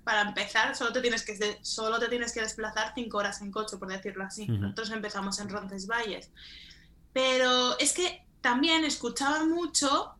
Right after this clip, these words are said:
Speaker 1: eh, pues eso, al tener la comunidad y gente viajando con perro, vi gente que hacía alguna parte del camino,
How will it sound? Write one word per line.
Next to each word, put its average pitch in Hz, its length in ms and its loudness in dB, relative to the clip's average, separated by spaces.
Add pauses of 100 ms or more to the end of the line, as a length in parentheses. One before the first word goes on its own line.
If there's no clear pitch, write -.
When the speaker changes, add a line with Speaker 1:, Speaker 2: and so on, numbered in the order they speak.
(420)
Speaker 1:
eh, 214 560 4
pues 220 180 2
eso, 233 200 2
al 202 160 4
tener 214 260 2
la 254 140 2
comunidad 247 680 4
y 220 100 -2
gente 240 260 -6
viajando 240 400 -2
con 214 180 -8
perro, 269 360 2
vi 233 120 2
gente 240 240 -4
que 233 80 -2
hacía 226 240 -2
alguna 214 300 -4
parte 208 240 -4
del 196 120 -4
camino, 254 480 2